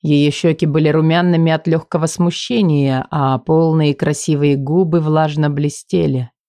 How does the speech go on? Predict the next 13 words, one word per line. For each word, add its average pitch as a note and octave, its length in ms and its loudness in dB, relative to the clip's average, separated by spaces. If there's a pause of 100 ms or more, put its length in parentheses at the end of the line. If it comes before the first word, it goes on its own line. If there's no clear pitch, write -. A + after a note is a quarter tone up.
(920)
Антрацитовый C#3+ 760 -2
принц D3+ 360 0
отвернулся, E3 640 0
стараясь D#3 440 -2
не E3 80 2
обращать E3 440 -2
внимания F3 600 2
на E3+ 160 2
ноющую F#3 600 0
царапину F#3+ 800 0
где-то C#3+ 320 -4
под E3 240 -8
сердцем, D#3 640 -4